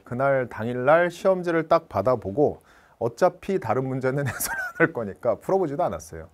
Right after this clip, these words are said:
이십일 번 밑줄 친 의미부터 딱 봤는데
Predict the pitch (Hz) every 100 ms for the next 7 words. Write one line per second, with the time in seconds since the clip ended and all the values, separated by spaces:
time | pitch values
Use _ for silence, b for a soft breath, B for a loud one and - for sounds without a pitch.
0 | b b b _ 107 113 151 151 147 151
1 | 165 - 98 113 - 160 147 143 143 120
2 | 107 107 101 90 87 - 101 - 131 _
3 | 87 87 87 135 107